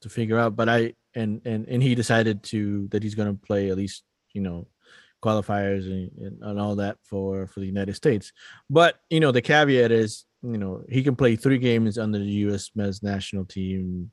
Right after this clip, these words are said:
What is it called? I don't know, mandate or whatever. And then, and then he can, he can petition and switch sides. So, you know, it's not all, like, guaranteed, but from what Ricardo Pepi put up on Twitter, you know, it seems, uh,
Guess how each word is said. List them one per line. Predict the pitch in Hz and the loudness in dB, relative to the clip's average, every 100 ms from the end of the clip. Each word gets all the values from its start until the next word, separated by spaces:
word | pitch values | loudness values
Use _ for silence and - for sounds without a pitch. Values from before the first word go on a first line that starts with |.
| _ _ _ _ _ _ _ _ _ _ _ _ _ | _ _ _ _ _ _ _ _ _ _ _ _ _
What | 107 | -6
is | 95 | -4
it | 92 | -4
called? | - 92 92 | -6 -6 -4
I | 98 | -4
don't | 101 90 | -4 -4
know, | 87 87 | -6 -6
mandate | 90 95 107 101 101 104 | -4 0 0 2 0 -2
or | 98 95 107 123 _ _ _ | -4 -8 -12 -18 _ _ _
whatever. | 123 131 104 98 92 | 2 2 4 0 -4
And | - 110 | -4 -2
then, | 110 110 107 | 0 0 -2
and | 117 110 | -2 -2
then | 107 | 0
he | 123 | -2
can, | 117 110 104 107 - | 0 0 0 -4 -8
he | 110 | -4
can | 117 | -4
petition | 107 - 110 - 98 98 | -4 -4 -6 -4 -6 -6
and | 98 | -8
switch | - 101 - | -6 -8 -6
sides. | 101 98 95 90 - - _ _ _ _ _ _ - | -6 -4 -4 -8 -14 -20 _ _ _ _ _ _ -12
So, | - 98 95 92 92 - | -4 -4 -2 -4 -6 -8
you | 107 | -6
know, | 104 95 | -4 -4
it's | - 107 - | -6 -8 0
not | 143 151 | 2 4
all, | 123 120 117 | 4 2 2
like, | 107 101 95 | 2 -2 -2
guaranteed, | 113 107 101 95 101 110 151 | -2 0 -2 -6 -6 -4 -4
but | 127 110 - | -2 -2 -2
from | - 110 107 | -4 -2 0
what | 110 - | -2 -4
Ricardo | 104 110 107 | -2 0 -2
Pepi | 101 110 104 | -4 -6 -4
put | 107 | -2
up | 104 101 | -2 -2
on | 92 | -6
Twitter, | - 107 110 110 104 _ _ _ _ _ | -6 -4 0 0 -4 _ _ _ _ _
you | 110 | -4
know, | 104 104 | -2 -2
it | 104 | -4
seems, | - 113 107 104 101 | -4 -2 0 0 -2
uh, | 101 98 95 | -2 -2 -4